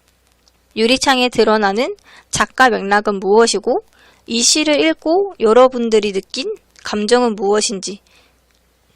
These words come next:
독자 맥락은 어떻게 되는지까지 연관해서 알아놓아야 하는 거겠죠?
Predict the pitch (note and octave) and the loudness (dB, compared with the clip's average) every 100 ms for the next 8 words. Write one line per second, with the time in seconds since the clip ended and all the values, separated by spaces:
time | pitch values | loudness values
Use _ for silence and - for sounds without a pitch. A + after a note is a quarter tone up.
0 | _ _ _ _ _ _ _ _ _ _ | _ _ _ _ _ _ _ _ _ _
1 | _ - G3+ - B3 A3 G3 F#3+ G#3+ C4+ | _ -10 -6 2 2 2 -4 -4 -2 -2
2 | A#3+ G#3 - C#4 C#4 B3 A#3+ G3+ G3+ F#3+ | -2 -4 -6 -4 -2 -2 -4 -6 -6 -8
3 | F#3 - - _ A#3 A3+ C4+ G#3+ G3 G3 | -10 -14 -20 _ -2 0 -2 0 0 0
4 | G3 B3+ B3+ A3 C#4+ - - G3 A3 A3+ | 2 2 2 2 2 2 2 2 2 0
5 | G3 F#3+ A3 F4 - D4+ D4 F#3+ F#3 A#3 | 0 2 2 2 0 -4 -4 -6 -6 -4